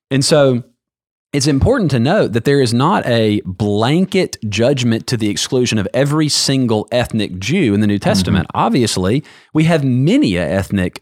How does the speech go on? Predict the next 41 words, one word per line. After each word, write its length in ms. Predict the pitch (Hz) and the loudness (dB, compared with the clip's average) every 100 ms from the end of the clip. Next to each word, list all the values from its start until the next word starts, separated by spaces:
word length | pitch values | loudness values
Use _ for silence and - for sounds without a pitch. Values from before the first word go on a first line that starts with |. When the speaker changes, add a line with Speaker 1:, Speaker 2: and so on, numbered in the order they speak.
| - | -8
Speaker 1:
Jew 380 | 92 95 85 82 - | -2 0 0 -2 -6
brought 420 | 98 101 104 - | 0 2 2 0
into 300 | 104 104 104 | -2 -2 -2
the 100 | 98 | 0
new 140 | 95 | 0
covenant. 440 | - 82 80 55 - - - - | 0 -2 -2 -6 -8 -8 -8 -6
Speaker 2:
Right. 240 | - 95 - 135 - - | -2 0 0 -4 -4 -2
If 160 | 113 | 0
we 100 | 113 | 2
don't, 400 | 107 143 131 95 - - - | 2 2 2 0 -6 -20 -16
then 240 | - 101 107 | -6 -2 0
we 80 | 113 | 2
don't 120 | 107 | 2
have 140 | 110 | 0
the 80 | 98 | -2
apostles. 420 | 95 104 - 143 | -2 -4 -2 0
Speaker 1:
Right, 220 | 143 95 | 2 2
exactly. 500 | 139 143 170 120 87 - - _ _ _ | 2 2 2 2 -2 -4 -14 _ _ _
Um, 380 | 135 123 113 123 | 0 2 2 2
but, 260 | 131 127 - | 2 0 -2
uh, 240 | 113 107 - | -2 0 0
again, 420 | 123 143 143 120 | -2 0 2 0
th-, 120 | 135 | 0
this 160 | 143 147 | -2 0
quote 200 | 175 135 | 0 0
was 120 | 120 | 0
really 160 | 123 110 | 0 2
helpful 300 | 139 127 110 | 0 0 -2
to 100 | 107 | 0
me 160 | 104 104 | 0 -2
in 140 | 107 | -2
my 120 | 101 95 | -2 -2
thinking 400 | 120 117 110 101 | -2 0 0 -2
through 420 | 110 104 101 95 | -2 0 2 0
the 180 | 92 98 | -2 -2
old 360 | 104 104 101 104 | 0 0 -2 -4
and 180 | 98 | -2
the 60 | 95 | 0
new 180 | 95 95 | 0 -2
covenant 460 | - 110 101 95 - | -2 -2 0 -2 -2
and, 180 | 120 | -4